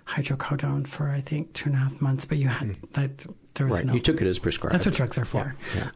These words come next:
Speaker 1: Um, but I didn't see it until I got home, and I, um, took my, my pants off and, and, like, took a picture, and I just,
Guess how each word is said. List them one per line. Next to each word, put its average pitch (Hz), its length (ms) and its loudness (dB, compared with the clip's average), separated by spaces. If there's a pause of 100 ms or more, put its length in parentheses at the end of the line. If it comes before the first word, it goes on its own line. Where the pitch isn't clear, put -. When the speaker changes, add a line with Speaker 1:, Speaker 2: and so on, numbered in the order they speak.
Speaker 1:
Um, 160 500 6 (1200)
but 156 280 4
I 160 120 4
didn't 180 240 4
see 165 300 2
it 175 160 0
until 143 220 0
I 143 60 2
got 143 180 0
home, 143 560 2 (120)
and 139 440 2 (260)
I, 135 520 2
um, 135 420 2 (240)
took - 240 -4
my, 147 200 0 (760)
my 147 180 0 (120)
pants 139 340 -2
off - 260 -14 (360)
and, 127 420 -2 (380)
and, 127 160 2
like, 135 180 0
took - 200 -6
a 139 60 0
picture, 139 760 -4 (1000)
and 156 360 0
I 160 80 2
just, 151 240 -2